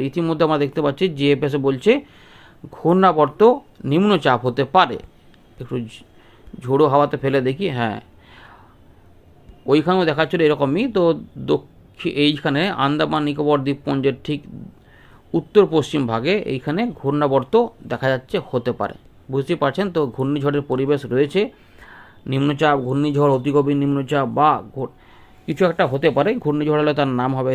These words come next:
রিমাল। এই নিয়ে আমরা পরবর্তী ক্ষেত্রে আরও আপডেট দেব। জানিয়ে রাখলাম একটুখানি, কারণ এগুলো এখনও দেরি আছে, তাই অল্প করে বলে রাখলাম, কারণ তৃতীয় সপ্তাহের দিকে আমরা বলেছিলাম যে শেষের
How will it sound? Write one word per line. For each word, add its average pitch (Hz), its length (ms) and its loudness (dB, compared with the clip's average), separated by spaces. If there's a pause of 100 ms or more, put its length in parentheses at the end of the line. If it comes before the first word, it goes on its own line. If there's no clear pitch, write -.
রিমাল। 151 280 0 (200)
এই 135 160 -2
নিয়ে 151 140 0 (100)
আমরা 139 160 0 (160)
পরবর্তী 139 340 0
ক্ষেত্রে 143 340 -2
আরও 135 180 2
আপডেট 127 220 -4 (100)
দেব। 143 120 2 (720)
জানিয়ে 185 360 6
রাখলাম 196 300 2
একটুখানি, 202 420 0 (280)
কারণ 147 160 0 (140)
এগুলো 147 260 2
এখনও 160 280 0 (180)
দেরি 175 200 4 (100)
আছে, 139 220 -2
তাই 175 120 0 (200)
অল্প 139 140 2 (100)
করে 143 120 4 (100)
বলে 139 220 4
রাখলাম, 143 220 0 (100)
কারণ 135 220 -2
তৃতীয় 165 340 2
সপ্তাহের 160 380 -2
দিকে 156 180 -4
আমরা 151 200 -2
বলেছিলাম 135 400 -2
যে 180 60 2 (320)
শেষের 147 260 -2